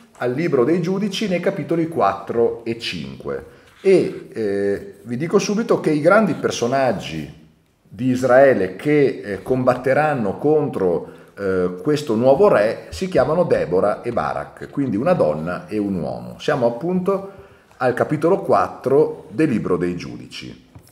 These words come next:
Ehud era morto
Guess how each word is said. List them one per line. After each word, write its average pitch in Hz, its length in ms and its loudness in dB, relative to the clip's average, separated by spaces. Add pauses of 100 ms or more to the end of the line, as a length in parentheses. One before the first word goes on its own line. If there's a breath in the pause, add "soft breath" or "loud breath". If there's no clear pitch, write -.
(920 soft breath)
Ehud 143 560 6
era 123 200 4
morto 131 840 0